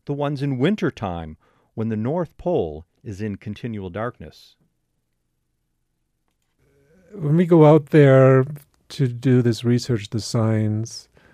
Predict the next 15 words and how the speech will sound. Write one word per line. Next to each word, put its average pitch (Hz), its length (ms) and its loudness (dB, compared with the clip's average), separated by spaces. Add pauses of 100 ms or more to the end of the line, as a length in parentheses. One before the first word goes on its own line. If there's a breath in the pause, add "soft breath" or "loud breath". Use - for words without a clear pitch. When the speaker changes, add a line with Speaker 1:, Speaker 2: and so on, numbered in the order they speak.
(120 soft breath)
Speaker 2:
it's - 180 -6
fascinating, 113 1300 0 (560 soft breath)
um, 110 640 -2
to - 140 -10
see 117 520 -2
the, 101 460 -2
the, 117 260 -10
the - 160 -10
passion 107 680 -4 (1120 soft breath)
in, 113 1000 -4
in - 340 -10
everybody 120 580 -2
who's 98 260 -6
out 107 200 -6
there, 98 380 -10